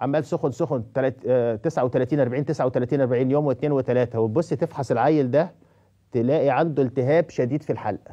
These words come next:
تف-، تبص الحلق كده، تبص تلاقي اللوز بتاعته ملتهبة ومتضخمة، وممكن تلاقي عليها صديد. تبص على جسمه تلاقي طفح أحمر، مش طفح أحمر نقط، لا، جسمه كله محمر.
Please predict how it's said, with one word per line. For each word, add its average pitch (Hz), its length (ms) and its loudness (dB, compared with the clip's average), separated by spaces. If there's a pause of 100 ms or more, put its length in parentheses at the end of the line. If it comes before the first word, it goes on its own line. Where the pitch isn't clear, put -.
(200)
تف-، 131 340 -6
تبص 113 480 -4
الحلق 139 300 -2
كده، 151 180 0
تبص 135 180 -2
تلاقي 143 260 0
اللوز 135 280 2
بتاعته 135 380 -2
ملتهبة 123 440 0
ومتضخمة، 113 540 -2
وممكن 135 320 -2
تلاقي 127 260 0
عليها 123 180 0
صديد. 135 420 -2 (320)
تبص 165 300 0
على 139 180 2
جسمه 170 280 0
تلاقي 156 320 0
طفح 156 320 -2
أحمر، 117 360 -6 (640)
مش 120 180 -6
طفح 196 260 0
أحمر 170 340 2
نقط، 156 280 2
لا، 156 160 2
جسمه 165 480 2
كله 208 320 0
محمر. 139 460 -2